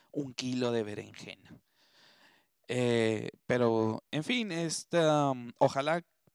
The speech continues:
poco a poco se vaya, este, acrecentando, eh, la cantidad de saludos y podamos tener más saludos próximamente. Así es que,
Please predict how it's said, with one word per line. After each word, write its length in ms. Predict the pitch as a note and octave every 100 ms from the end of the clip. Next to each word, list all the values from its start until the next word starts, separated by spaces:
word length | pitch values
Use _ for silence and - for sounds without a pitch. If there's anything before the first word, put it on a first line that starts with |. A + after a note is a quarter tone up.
| _
poco 180 | - C3+
a 60 | D3+
poco 280 | D3 D3+
se 180 | D3 C#3
vaya, 540 | B2 A#2+ B2 C3 A#2 -
este, 580 | - G#2+ - - G#2+ G2+
acrecentando, 1000 | - A2+ A2 A2 G#2+ G#2 A2+ A#2+ A#2 A2 -
eh, 320 | A2 A2 - - _ _ _ _ _ _
la 100 | -
cantidad 380 | A#2 A#2 A#2 A#2
de 100 | A#2+
saludos 720 | - A2 A#2+ C#3+ G3+ - - -
y 320 | A#2 A2 G#2+
podamos 720 | - G#2 A2+ A#2 B2 - - -
tener 320 | A2+ A2 A2
más 180 | A2+ -
saludos 420 | A#2 A#2 A#2 -
próximamente. 760 | - A2+ - A#2+ F3+ G#3+ G3+
Así 220 | F#3 -
es 100 | C#3+
que, 240 | - D3+